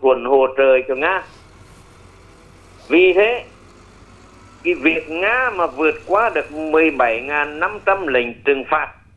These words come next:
kinh tế Nga không sụp đổ, không tan rã, quốc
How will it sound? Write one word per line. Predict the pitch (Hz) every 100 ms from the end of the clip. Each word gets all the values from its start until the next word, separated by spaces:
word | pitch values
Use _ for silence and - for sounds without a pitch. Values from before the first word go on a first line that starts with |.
| -
kinh | - 214 156
tế | 139
Nga | 151 170 214
không | 208 202
sụp | 151 -
đổ, | 156 139 101 - - -
không | 214
tan | 185 202
rã, | 143 143 131 - - _ _ _ _ _ - - _ -
quốc | 220